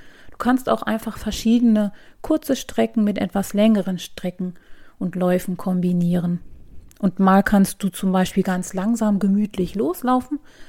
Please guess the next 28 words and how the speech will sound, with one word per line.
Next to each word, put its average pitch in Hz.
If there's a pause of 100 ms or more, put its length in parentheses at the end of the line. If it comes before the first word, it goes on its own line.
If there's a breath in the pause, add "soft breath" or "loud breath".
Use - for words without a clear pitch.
Das -
mache 180
ich 277
zum 240
Beispiel 220
gerne 208
mal, 196
wenn 202
ich 208
manchmal 196
auch -
unmotiviert 220
bin 214
und 202
denke, 202
„Oh, 117 (640 soft breath)
aber 220
dann 214 (120)
will 254
ich 277
das 240
ja, 262
weil 214
ich 214
mir 208
das 202
vorgenommen 226
habe.“ 240